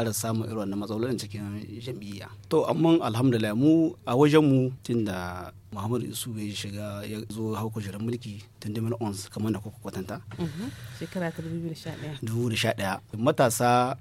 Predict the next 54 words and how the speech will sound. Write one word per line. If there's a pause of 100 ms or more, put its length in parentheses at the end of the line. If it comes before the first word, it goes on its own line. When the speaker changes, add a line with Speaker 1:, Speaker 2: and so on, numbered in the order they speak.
Speaker 1:
ba
su
iya
cewa
ba
a
aiki
da
su. (340)
Yanzu
an
kuka
diba
kamar
ga
gwamnatin
ma
na
yanzu, (200)
yana
yin
zana
muku
kuma
matashi
da
ya
kai
bakwai
ko
takwas, (240)
a
cikin
gwamnati. (120)
Ina
iya
cewa
ma
tun
samun
incin
kai
har
yanzu (280)
ba
a
taɓa
samun
gwamnati
ba
wanda
ya
sa
yara